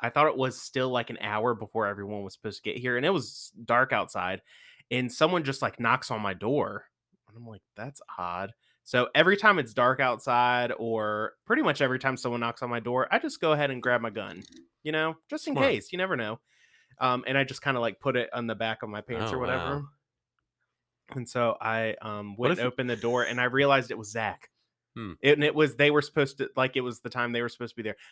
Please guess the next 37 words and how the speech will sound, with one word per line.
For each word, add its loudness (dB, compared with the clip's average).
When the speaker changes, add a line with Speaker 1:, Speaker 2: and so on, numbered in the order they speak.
Speaker 1:
I 8
don't 4
know 4
what 6
I 8
was -2
thinking. -8
I 0
was -2
just -6
like, 2
"Who -8
is -12
that?" -10
I -8
was -10
so -14
Speaker 2:
Can -6
I 2
Speaker 1:
scared. -6
Speaker 2:
ask 0
you -4
something? -6
And -6
<laughs> -12
I, 4
I 0
meant 0
this -4
to -14
be -4
funny, -4
but 0
I'm -2
also -2
being -8
serious. -10